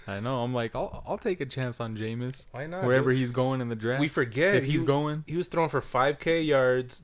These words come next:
Speaker 2: thirty touchdowns, thirty picks along with it. Okay,
Speaker 1: <laughs>
Speaker 2: but still, like, he was getting the
Speaker 1: Yeah, he's, he's,
Speaker 2: offensive
Speaker 1: he's a solid fantasy quarterback, I think.
Speaker 2: Fantasy, exactly.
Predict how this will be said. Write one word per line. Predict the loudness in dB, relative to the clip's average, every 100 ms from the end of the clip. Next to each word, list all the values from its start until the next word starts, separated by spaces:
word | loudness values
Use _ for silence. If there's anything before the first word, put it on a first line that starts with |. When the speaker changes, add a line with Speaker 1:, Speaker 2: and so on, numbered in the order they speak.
| -2
Speaker 2:
thirty | 0 0 -4
touchdowns, | 0 2 2 -2 -2 -2 -8 -12 -20 2
thirty | 6 6
picks | 10 10 10
along | 6 6 8
with | 8
it. | 8
Okay, | 8 8 10 6 2 -14
Speaker 1:
<laughs> | -2
Speaker 2:
but | 4 4
still, | 4 4 4 2 -6 -14 -10
like, | -8
he | -4
was | -4 -4
getting | 0 0 2 2
the |
Speaker 1:
Yeah, | 2 4
he's, | 2
he's, | 2 0 2
Speaker 2:
offensive |
Speaker 1:
he's | 0 0
a | -2 -2 0
solid | 4 6 4 2
fantasy | 0 0 -2 -4
quarterback, | -2 -2 -2 -6 -4
I | -4 -4
think. | -6 -12 -8
Speaker 2:
Fantasy, | -4 -2 -4 -6 -10
exactly. | -12 -10 -6 -4 -6 -10